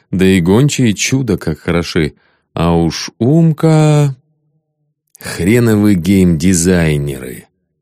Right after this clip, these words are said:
пробурчал Андрей, глядя, как из портала пугливо выглядывает особо отвратный зомби, процесс разложения которого пошёл дальше других. Те хоть просто позеленели, сбледнули с лица, приобрели странные гастрономические пристрастия.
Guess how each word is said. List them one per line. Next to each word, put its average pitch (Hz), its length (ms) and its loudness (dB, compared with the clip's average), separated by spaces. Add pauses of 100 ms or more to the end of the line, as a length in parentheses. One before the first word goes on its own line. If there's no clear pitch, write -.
(120)
пробурчал 85 580 -2
Андрей, 82 440 0
глядя, 90 340 -2
как 82 220 -6
из 80 180 -4
портала 87 540 -4
пугливо 90 580 -2
выглядывает 82 880 -2
особо 85 540 -4
отвратный 82 880 -6
зомби, 110 500 -2 (280)
процесс - 360 -4
разложения 82 540 -2
которого 87 340 -2
пошёл 90 340 -4
дальше 85 320 -4
других. 95 440 -4 (600)
Те 117 120 -2
хоть 127 220 -2
просто 113 360 0
позеленели, 95 640 0
сбледнули 87 800 0
с 73 100 -6
лица, 95 460 -2 (280)
приобрели 90 540 0
странные 82 580 -2
гастрономические 90 880 -2
пристрастия. 69 800 -6